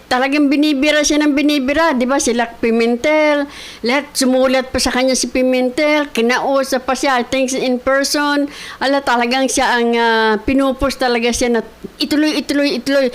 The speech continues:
Fourth week nga eh, fourth week nga eh. Pero yung kanilang ginawa, yung pag-apply sa kanila, yung pagsampa nung unang, ah, first na impeachment complaint,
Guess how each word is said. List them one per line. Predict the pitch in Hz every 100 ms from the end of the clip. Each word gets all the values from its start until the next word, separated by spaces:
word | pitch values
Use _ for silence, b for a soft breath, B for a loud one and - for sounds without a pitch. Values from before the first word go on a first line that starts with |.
| B -
Fourth | 302 294 302
week | 311 311
nga | 311 311
eh, | 247
fourth | 285 285 277
week | 285 277
nga | 285 294 247
eh. | 202 B B
Pero | - 339 381
yung | 392 381
kanilang | 359 339 359 302 247 269 269 - B B B
ginawa, | 247 330 349 320 277 285
yung | 330 302
pag-apply | 330 294 262 330 294 285 302 320 320
sa | 320
kanila, | 294 302 285 247
yung | 277 285
pagsampa | 294 277 226 - 320 302 294 254 247
nung | 254 -
unang, | 330 320 311 302
ah, | 294 262 262 -
first | - 294 277 277
na | 262 247 240 240 233
impeachment | 269 269 302 285 311 311 -
complaint, | 311 302 294 254 262